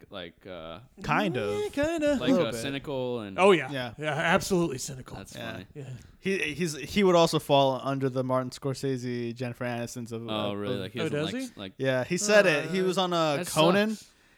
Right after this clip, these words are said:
Speaker 2: He was like, he's like, "Ah, I don't get him. Like, ah, like him."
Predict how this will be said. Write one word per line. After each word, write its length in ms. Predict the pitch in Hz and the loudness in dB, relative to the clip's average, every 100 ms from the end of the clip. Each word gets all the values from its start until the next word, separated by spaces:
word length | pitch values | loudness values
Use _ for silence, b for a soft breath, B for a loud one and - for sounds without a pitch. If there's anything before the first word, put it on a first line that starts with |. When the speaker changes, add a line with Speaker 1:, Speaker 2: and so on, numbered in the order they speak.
| b | b
Speaker 2:
He 60 | 170 | 4
was 160 | 185 | 6
like, 320 | 202 196 - 170 | 6 6 4 -6
he's 140 | 202 | -4
like, 120 | 202 | 0
"Ah, 240 | 233 247 240 | 4 4 4
I 20 | |
don't 140 | 220 | 2
get 180 | 165 175 | 0 0
him. 120 | 156 143 _ | 0 -6 _
Like, 140 | 151 165 | -2 2
ah, 280 | 190 190 180 | 2 2 0
like 120 | 170 | -2
him." 200 | 165 | -4